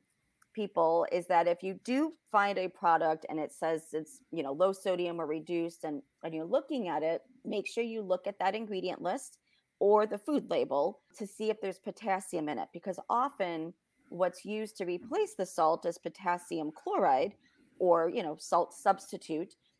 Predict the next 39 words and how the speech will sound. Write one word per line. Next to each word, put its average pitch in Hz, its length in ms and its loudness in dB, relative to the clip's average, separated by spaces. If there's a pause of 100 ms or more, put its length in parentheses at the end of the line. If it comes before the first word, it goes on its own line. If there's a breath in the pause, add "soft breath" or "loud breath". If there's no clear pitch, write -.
(100)
which 208 240 0
we 214 140 -4
know 214 280 0
then 180 400 0 (140)
can 175 300 -4
increase 190 560 -6
the 175 80 -6
amount 160 240 -2
of 156 80 -8
potassium 151 760 -4 (300)
in 165 180 -4
that 143 240 -4
food 156 220 -6
product. - 560 -4
And 175 180 -6
like 175 140 -6 (100)
anything, 160 640 -4 (200)
you 185 100 -4
know, 170 60 2
I 165 140 4
always 175 340 2
caution 165 640 -2
my 156 140 -2
patients 156 720 -6 (720)
with 180 320 0
the, 170 80 -4 (120)
the 165 200 2
additives 180 500 4
in 165 80 -4
our 156 180 -2
food 285 220 -2
supply 208 320 2
because 196 240 -6
they're 208 80 -4
a 202 60 -2
little 202 240 -4
bit 190 200 -2
better 175 260 2
absorbed 180 680 0